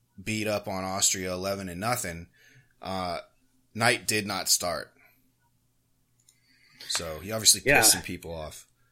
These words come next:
Speaker 2: Yeah, and it seems like, uh, moving forward, that's gonna be, uh, probably their, their game plan is the backup goalie.
Speaker 1: Right.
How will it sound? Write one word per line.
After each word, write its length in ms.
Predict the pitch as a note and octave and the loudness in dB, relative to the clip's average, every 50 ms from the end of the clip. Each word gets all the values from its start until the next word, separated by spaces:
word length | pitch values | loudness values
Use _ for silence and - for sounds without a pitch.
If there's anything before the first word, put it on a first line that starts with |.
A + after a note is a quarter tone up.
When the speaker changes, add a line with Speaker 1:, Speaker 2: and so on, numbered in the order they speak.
| _ _ _ _ _ - - - - - - - - - - | _ _ _ _ _ -16 -16 -16 -18 -18 -16 -16 -16 -10 -4
Speaker 2:
Yeah, 260 | - A#2+ A#2 A#2 G#2 | 0 2 4 4 4
and 120 | G2 G2 G2+ | 2 0 -2
it 160 | G2+ G2 - | -2 0 0
seems 340 | - - C3+ B2+ B2+ A#2+ B2+ | 2 6 6 6 6 6 6
like, 300 | B2 A#2 A2 - - - | 6 6 4 4 2 2
uh, 240 | A2+ A2 A2 A2 G#2+ | 2 4 4 2 4
moving 300 | A2 B2+ C3 B2 B2 A#2 | 6 6 6 6 6 4
forward, 360 | - - D3 D#3+ D#3 C3 A2+ | 8 10 12 12 12 12 10
that's 220 | G#2+ A2+ A2 - - | 6 4 2 2 2
gonna 240 | - B2 A2+ A2+ | 2 4 4 4
be, 440 | G#2 A2 A#2 A2+ A2+ A2 A2 G#2+ G#2 - - - - - _ _ _ _ _ _ _ _ _ _ _ _ _ _ - | 2 2 2 2 2 2 0 0 -2 -6 -10 -18 -20 -20 _ _ _ _ _ _ _ _ _ _ _ _ _ _ -16
uh, 240 | G2 G2 G2 F#2+ F#2+ - _ | -14 -14 -12 -14 -16 -16 _
probably 320 | - A2 A2 A2 G#2+ G2+ | -2 -2 0 2 2 2
their, 200 | G2 G2+ F#2+ F#2 - - | 2 0 -2 -4 -4 -2
their 140 | - G#2 G2 | -2 -2 0
game 280 | G2 G2+ G#2 B2 C3+ | 2 2 4 4 4
plan 300 | B2 - F#2+ - - - - _ _ _ _ _ _ _ _ _ _ _ _ _ _ _ _ _ _ _ _ _ | 2 0 -4 -10 -10 -12 -18 _ _ _ _ _ _ _ _ _ _ _ _ _ _ _ _ _ _ _ _ _
is 280 | - - F3+ - - - _ _ _ _ | -14 -8 -4 -4 -4 -6 _ _ _ _
the 80 | - - | -10 -4
backup 340 | F#2+ G2 G#2 G#2+ - G2 - | 0 0 0 0 -2 -4 0
goalie. 360 | - A2 B2 A2 D#2 - - - _ _ _ _ _ _ _ _ _ - | 2 4 4 4 2 -2 -8 -14 _ _ _ _ _ _ _ _ _ -2
Speaker 1:
Right. 400 | G2 A2 A#2 A#2 A2 F2 - | 4 6 8 8 8 6 2